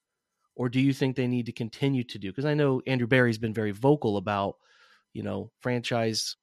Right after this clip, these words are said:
it's like a franchise, uh, draft, like an expansion draft is how we view it every time, and big long window here. Do you think that's the right way to go, or do you think they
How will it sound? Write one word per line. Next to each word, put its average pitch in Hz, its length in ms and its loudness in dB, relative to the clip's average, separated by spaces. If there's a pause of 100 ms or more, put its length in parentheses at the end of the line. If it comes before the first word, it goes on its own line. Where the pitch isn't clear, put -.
(280)
it's - 100 -12
like 117 140 -4
a 104 60 -10
franchise, 110 760 -4
uh, 101 240 -4
draft, 107 380 -6
like 104 100 -12
an 101 60 -8
expansion 120 500 -4
draft 113 320 -4
is 107 100 -8
how 110 120 -4
we 104 100 -6
view 110 200 -6
it 104 60 -4
every 104 180 -8
time, 117 460 -6
and 92 140 -8 (640)
big 147 160 6
long 127 240 4
window 117 300 0
here. 101 420 -6
Do 113 80 -8
you 120 100 -2
think 143 200 0
that's 143 180 2
the 135 60 -2
right 139 160 2
way 143 100 2
to 135 60 0
go, 127 240 4
or 151 120 2
do 120 100 -4
you 120 100 0
think 123 260 -6
they 120 600 -4